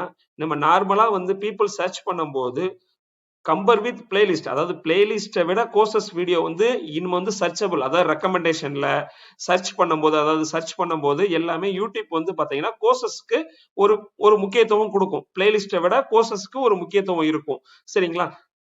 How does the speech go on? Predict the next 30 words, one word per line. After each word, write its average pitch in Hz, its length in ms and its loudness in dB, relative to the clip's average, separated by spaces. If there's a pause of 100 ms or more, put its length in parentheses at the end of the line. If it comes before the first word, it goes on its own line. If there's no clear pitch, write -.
கிட்டத்தட்ட 208 400 0
நீங்க 226 180 0
எப்படி 175 260 -2
பிளேலிஸ்ட் 214 480 -2
கிரியேட் 190 300 -2
பண்றீங்களோ, 165 420 -2
அதே 160 360 0
மாதிரி 160 280 2
தான். 143 200 -4
நீங்க 151 220 -2
ஒரு 151 140 4
கோர்சஸ்க்குள்ள 190 600 0
போயிட்டீங்கன்னா, 165 520 -2
உங்களுக்கு 185 380 0 (400)
இந்த 180 180 -2
மாதிரி 175 220 2
தான் 185 180 4
வரும். 151 240 2 (100)
சரிங்களா? 170 360 -4
இப்ப 160 180 -2
நான் 175 140 2
ஒரு 160 80 -2
கோர்சஸ் 202 400 0
கிரியேட் 196 320 0
பண்ணியிருக்கிறேன், 160 580 -2 (340)
அதனால 180 320 2 (200)
எனக்கு 175 280 -2
இப்படி 160 180 -4
தெரியுது. 165 320 -2 (120)
சரிங்களா? 180 400 -2